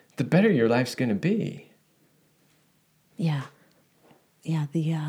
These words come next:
Speaker 2: heightened sensitivity and deeper connection to intuition when we go inward at that time is,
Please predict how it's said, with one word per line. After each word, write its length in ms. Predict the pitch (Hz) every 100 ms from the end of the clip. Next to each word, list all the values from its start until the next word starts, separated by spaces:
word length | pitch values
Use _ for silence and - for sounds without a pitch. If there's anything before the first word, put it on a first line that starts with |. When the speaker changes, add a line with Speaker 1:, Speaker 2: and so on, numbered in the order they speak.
| 147
Speaker 2:
heightened 460 | - - 214 220 202
sensitivity 920 | - 180 180 175 - 151 156 175 180
and 200 | 165 147
deeper 240 | 151 151 156
connection 480 | 156 147 147 156
to 120 | 151 -
intuition 580 | 151 - 139 - 160
when 100 | 156
we 80 | 147
go 160 | 147 -
inward 440 | 143 147 165 185 -
at 100 | -
that 180 | 196 190
time 400 | 202 196 202 208 - - - -
is, 300 | 185 170